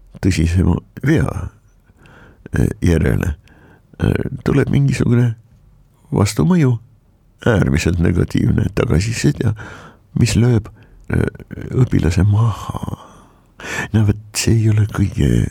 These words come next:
edukam, eks ole, kõige efektiivsem pedagoogika siiski. Loomulikult niiviisi saab õppida. Ja sedasi saavad õppida suurepäraselt loomad, kellel on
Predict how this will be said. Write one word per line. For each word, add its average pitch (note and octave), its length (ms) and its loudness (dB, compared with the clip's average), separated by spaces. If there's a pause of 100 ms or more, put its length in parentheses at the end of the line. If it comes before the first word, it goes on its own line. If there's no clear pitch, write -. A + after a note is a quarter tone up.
(200)
edukam, - 720 -2
eks - 220 -6
ole, - 200 2 (280)
kõige - 360 0
efektiivsem - 920 -2 (840)
pedagoogika - 880 -2
siiski. - 720 -4 (380)
Loomulikult F#2+ 680 0
niiviisi - 340 0
saab - 320 -2
õppida. - 440 -4 (1000)
Ja C#2 520 2
sedasi - 480 0
saavad - 400 -2
õppida - 400 -2
suurepäraselt - 1040 -2
loomad, G2+ 500 0 (400)
kellel D2+ 480 2
on F#2+ 160 2